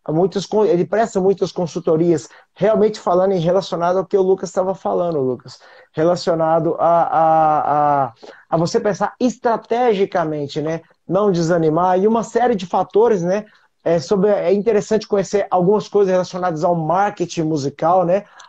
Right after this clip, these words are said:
ao, a, a, a, a você endossar isso cada vez mais na mente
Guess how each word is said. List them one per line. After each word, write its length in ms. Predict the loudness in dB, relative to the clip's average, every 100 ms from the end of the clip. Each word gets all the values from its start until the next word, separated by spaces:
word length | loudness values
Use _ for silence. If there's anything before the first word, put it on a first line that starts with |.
| -2
ao, 340 | 0 2 2
a, 260 | 2 2 0
a, 640 | 0 2 2 0 -2 -4
a, 60 | -6 _ _
a 240 | 0 2 2
você 400 | 0 -2 -2 -2
endossar 720 | 0 2 4 2 0 -2 0
isso 220 | 0 -2
cada 260 | -4 -2 0
vez 220 | -2 -2
mais 360 | -2 0 0 0
na 160 | -2
mente 600 | 0 2 2 0 -4 -12